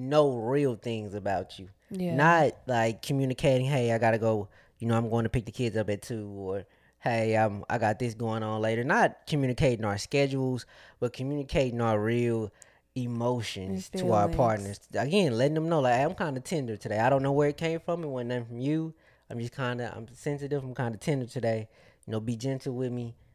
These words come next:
Speaker 1: Don't be so harsh with me today."
Speaker 2: Yeah, I agree with that.
Speaker 1: And I, I think it's tougher for, I know it's, I ain't gonna say I know it is, but for guys, a lot of time, for men, it's a lot, it's a lot difficult, a more difficult, damn, excuse me.
Speaker 2: Excuse you.
Speaker 1: Excuse me.
Speaker 2: Excuse me.
Speaker 1: Excuse me.
Speaker 2: <laughs>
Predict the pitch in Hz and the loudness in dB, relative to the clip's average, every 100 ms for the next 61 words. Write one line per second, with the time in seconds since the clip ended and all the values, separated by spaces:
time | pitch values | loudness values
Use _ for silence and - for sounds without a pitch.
0 | _ 117 113 120 123 110 131 110 101 117 | _ -8 -6 -4 -4 2 2 2 -2 -8
1 | 101 101 - 101 85 92 _ 214 202 175 | -8 -8 -6 -6 -6 -10 _ -2 2 2
2 | 185 196 202 190 185 170 - 151 160 _ | 0 0 0 0 -2 -2 -4 -6 -8 _
3 | - 110 - 139 160 135 120 - 147 131 | -6 -4 -2 0 0 0 -2 2 2 0
4 | 117 - 113 104 101 - - _ _ - | -6 0 2 2 0 -10 -20 _ _ -4
5 | - 185 196 156 - - _ - 151 131 | 6 10 10 8 0 -14 _ 0 2 2
6 | 123 104 107 110 101 98 95 98 98 - | 2 2 0 0 0 -2 -4 -2 -4 -6
7 | _ _ _ - 127 120 113 117 135 139 | _ _ _ -4 2 2 2 4 8 8
8 | 131 113 117 117 110 143 117 113 110 110 | 6 4 4 4 2 -2 -2 -2 -6 -6
9 | 113 135 127 117 113 117 117 - - 135 | -2 0 0 -2 0 2 2 0 -4 -6
10 | - - 120 117 131 117 98 131 120 - | -6 -6 -2 2 4 2 -2 -6 -6 -6
11 | 107 - 131 160 143 139 180 139 - 127 | -4 -2 0 2 2 0 0 -2 0 0
12 | 110 143 117 120 - 147 113 104 101 _ | 2 0 0 -4 -6 -4 -4 -6 -12 _
13 | - - 240 208 170 180 - - - 147 | -20 -8 -4 -2 -2 -4 -8 -16 -8 -2
14 | 139 117 107 - - 285 240 190 - 247 | -2 -2 -6 -12 2 8 10 8 4 4
15 | 247 254 147 123 107 - | 6 6 6 4 4 2